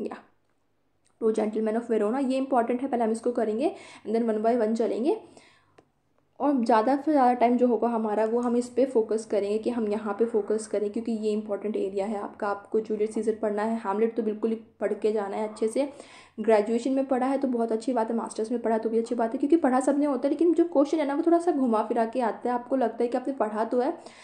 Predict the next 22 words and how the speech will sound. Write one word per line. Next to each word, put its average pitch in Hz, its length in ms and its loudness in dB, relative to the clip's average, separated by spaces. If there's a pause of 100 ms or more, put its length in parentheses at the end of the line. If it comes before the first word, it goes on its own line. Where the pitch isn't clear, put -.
(140)
लेकिन 269 200 0
क्वेश्चन 269 280 0
कई 262 120 2
बार 247 140 2
आता 220 220 2
है 233 60 2
कि 262 280 -2 (240)
जो 262 120 4
घोस्ट 254 480 2
है 196 140 -2
इसमें, 226 240 -6
हैमलेट 233 360 -2
में 262 80 -2
जो 262 80 2
घोस्ट 240 380 4
है 247 60 2
वो 254 60 0
कितनी 269 260 0
बार 226 160 2
अपीयर 202 320 -2
हुआ 185 160 -4
है, 190 140 -14